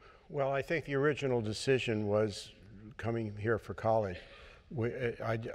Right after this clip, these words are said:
I, rather, rather than leave Kansas City and come to New York, I just didn't go home.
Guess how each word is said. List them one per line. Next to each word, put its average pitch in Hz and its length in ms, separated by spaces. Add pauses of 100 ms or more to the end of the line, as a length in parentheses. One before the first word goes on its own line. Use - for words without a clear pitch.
I, 120 200 (640)
rather, 120 380
rather 127 300
than 110 220
leave 127 280
Kansas 110 360
City 110 280
and 101 100
come 110 220
to 104 60
New 104 120
York, 113 240
I 107 80
just 107 300
didn't 107 220
go 98 100
home. 98 340